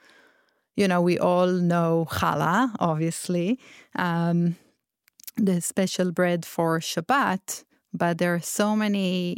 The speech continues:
other breads, and one in particular just come to mind because, again, it highlights this beautiful story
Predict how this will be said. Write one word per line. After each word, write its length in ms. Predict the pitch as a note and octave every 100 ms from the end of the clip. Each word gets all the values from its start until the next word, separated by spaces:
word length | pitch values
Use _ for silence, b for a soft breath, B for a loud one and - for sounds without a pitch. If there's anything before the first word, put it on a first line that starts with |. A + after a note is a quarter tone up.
| -
other 300 | F3 F#3+ F3
breads, 560 | D#3 D#3 E3 E3 - -
and 420 | F3+ E3+ E3+ E3+ - -
one 360 | E3 F3+ G3
in 140 | F#3 E3+
particular 720 | D#3 F3+ - F#3+ E3 D#3+ E3 b b _
just 380 | - E3 - - - -
come 240 | - F3 E3+
to 160 | -
mind 640 | F3 A3 A#3+ F3+ F3 F3 E3+
because, 320 | E3 E3+ D#3+
again, 300 | F3 F#3 E3+
it 120 | E3
highlights 540 | - - F#3 F#3+ E3+ E3+
this 160 | -
beautiful 480 | E3+ G3 A3 - F3
story 760 | - - E3 D#3+ D#3+ D#3+ D#3+